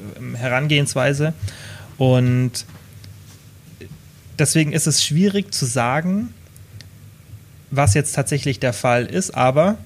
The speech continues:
so wie es aktuell aussieht, ist es sehr wahrscheinlich, dass es bestimmte Süßstoffe gibt, die sich negativ auswirken. Aber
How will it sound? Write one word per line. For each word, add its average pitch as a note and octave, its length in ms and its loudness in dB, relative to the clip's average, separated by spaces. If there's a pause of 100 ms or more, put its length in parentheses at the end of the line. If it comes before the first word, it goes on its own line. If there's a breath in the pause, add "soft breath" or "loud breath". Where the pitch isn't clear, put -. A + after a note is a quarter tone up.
(560)
so C#3+ 220 2
wie D#3+ 60 4
es D3+ 100 -2
aktuell C#3 320 0
aussieht, D#3 480 0 (160)
ist - 140 -2
es B2+ 120 0
sehr B2+ 160 2
wahrscheinlich, B2+ 540 0
dass A#2+ 180 -2
es A#2 120 -4
bestimmte D3+ 480 -2
Süßstoffe B2+ 500 -2
gibt, B2+ 180 -4
die C3 60 0
sich A#2 220 -4
negativ A#2+ 380 -4
auswirken. A#2 440 -4 (180)
Aber D3 440 2